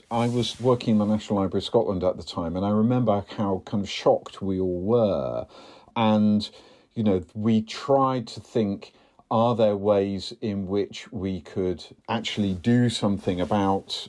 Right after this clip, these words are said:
to help our colleagues in, in Bosnia,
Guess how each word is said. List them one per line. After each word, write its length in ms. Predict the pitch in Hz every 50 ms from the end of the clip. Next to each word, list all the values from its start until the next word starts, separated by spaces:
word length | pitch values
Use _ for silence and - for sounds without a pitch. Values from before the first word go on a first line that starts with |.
| - -
to 160 | - - 104
help 380 | - - 160 180 196 190 -
our 120 | 101 85 80
colleagues 480 | - - 87 80 78 71 69 - -
in, 280 | - 87 82 80 78 - -
in 120 | - 87 85
Bosnia, 680 | 82 78 90 87 76 - - 90 80 76 73 76